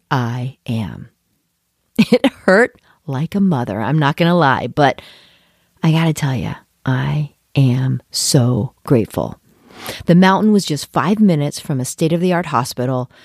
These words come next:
a seasoned and talented orthopedic surgeon who does this far too frequently,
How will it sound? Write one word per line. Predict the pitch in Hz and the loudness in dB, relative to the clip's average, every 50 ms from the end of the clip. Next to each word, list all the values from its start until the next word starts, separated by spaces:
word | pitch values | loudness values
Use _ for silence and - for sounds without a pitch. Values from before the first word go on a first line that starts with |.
| _ - | _ -6
a | 160 151 | -6 -4
seasoned | - - - 220 214 214 220 190 196 208 202 196 196 190 - - | -4 -4 0 2 4 4 4 4 2 2 2 2 2 0 0 -2
and | 156 160 156 151 - | -2 -2 -2 -2 -4
talented | - - - - 190 190 175 160 - - 139 127 | -8 -8 -4 -2 0 2 2 2 0 -2 -4 -4
orthopedic | - - 147 143 151 - - 156 131 135 - | -2 -2 -2 -2 -2 -2 -2 -2 -4 -4 -4
surgeon | - - 170 160 160 151 - 156 156 | -4 0 0 0 2 0 0 0 0
who | 135 156 | 0 0
does | 139 139 147 143 147 - | 0 2 2 2 2 2
this | 151 135 127 127 - - - - _ _ _ | 0 0 0 0 -2 -8 -16 -20 _ _ _
far | _ _ - 214 214 240 294 | _ _ 0 2 2 2 0
too | 302 - - 320 294 | 0 0 0 0 0
frequently, | - - 170 127 - 90 82 90 104 120 135 170 | 2 2 0 0 0 -2 -4 -4 -2 -2 -2 -4